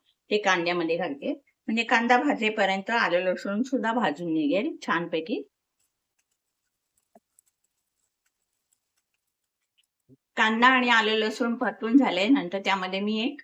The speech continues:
मीडियम आकाराचा टोमॅटो चिरून घेतलाय, बारीक तो घालते. छानपैकी टोमॅटो सुद्धा परतवून घ्यायचे आपल्याला.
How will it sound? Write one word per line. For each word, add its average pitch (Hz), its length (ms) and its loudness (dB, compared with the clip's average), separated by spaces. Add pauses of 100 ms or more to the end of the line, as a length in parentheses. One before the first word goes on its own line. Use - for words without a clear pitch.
(200)
मीडियम 202 320 2
आकाराचा 190 480 0
टोमॅटो 180 420 -2
चिरून 202 360 -4
घेतलाय, 175 280 -6
बारीक 170 280 0
तो 175 220 -4
घालते. 190 500 -6 (3250)
छानपैकी 262 480 4
टोमॅटो 214 440 0
सुद्धा 240 240 0
परतवून 208 460 0
घ्यायचे 165 300 -2
आपल्याला. 160 460 -4